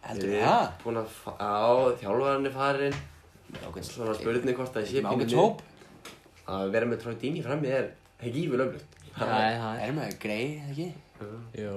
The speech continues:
Speaker 3: en hann spilaði svo sem lítið á síðasta tímabili, en
Speaker 1: Jæja.
Speaker 2: Ég held að þeir fari niður og sem mun fylgja þeim verður okkar menn í Newcastle.
Speaker 1: Newcastle?
Speaker 2: Já, það var að fá Benítez og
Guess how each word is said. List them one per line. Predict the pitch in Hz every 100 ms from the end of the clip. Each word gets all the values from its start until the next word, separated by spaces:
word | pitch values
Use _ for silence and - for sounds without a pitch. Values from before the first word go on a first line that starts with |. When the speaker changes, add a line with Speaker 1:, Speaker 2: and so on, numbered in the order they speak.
| 101
Speaker 3:
en | 101 98
hann | 101
spilaði | - 107 107 107 107
svo | 110
sem | 110 110
lítið | 117 123
á |
síðasta | 113 127 123
tímabili, | 143 123 104
en | 98
Speaker 1:
Jæja. | - 107 123 - _ _ - - - _ - - - - - _
Speaker 2:
Ég | 117 120
held | 131 135 -
að | 120 123 120
þeir | 131 127
fari | 131 127
niður | 123 135 143 - -
og | 117 117 117 110 - - - - - -
sem | 113
mun | 101
fylgja | 98 165 175 143
þeim | 131 135 180 185 - - - - - - - -
verður | - 98 107
okkar | 110 120
menn | 123
í | 123 123
Newcastle. | 131 135 139 110 95 90 -
Speaker 1:
Newcastle? | 151 214 254 208 120
Speaker 2:
Já, | 101 98
það | 98 101
var | 104
að | 104
fá | 110
Benítez | 110 113 117 131 117 120
og | 110 - -